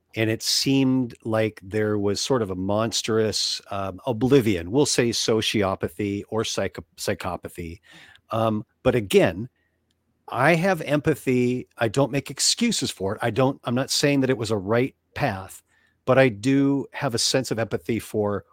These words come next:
what the world's mindset was at the end of the war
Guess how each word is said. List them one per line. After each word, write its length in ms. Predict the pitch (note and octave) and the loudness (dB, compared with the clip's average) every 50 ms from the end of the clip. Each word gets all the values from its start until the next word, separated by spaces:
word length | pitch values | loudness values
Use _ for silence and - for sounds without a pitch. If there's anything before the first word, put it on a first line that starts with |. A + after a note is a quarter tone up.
| _ - - - | _ -14 -4 -2
what 220 | E3+ C4 - - | -2 -2 0 0
the 80 | - B2+ | -2 -2
world's 520 | A2 A2 A2+ A#2+ B2 B2 B2 B2 G#2+ - | -2 0 0 0 2 2 2 0 -2 -4
mindset 520 | G#2 G2 G2+ A2 A#2 A#2 - - B2 A#2 | -2 0 0 0 0 0 -2 -2 -2 -2
was 380 | - A2 G2+ G#2+ A2 A2+ G2+ - | -2 -2 0 2 2 2 0 -2
at 60 | G#2+ | -4
the 160 | - G#2 F#2+ | -4 -2 -2
end 120 | F#2+ F#2 F2+ | -2 -2 -4
of 80 | F2+ | -6
the 80 | E2 E2+ | -8 -10
war 400 | D#2+ F2 F#2 G#2 F#2 D#2+ - - | -10 -8 -6 -6 -6 -8 -10 -14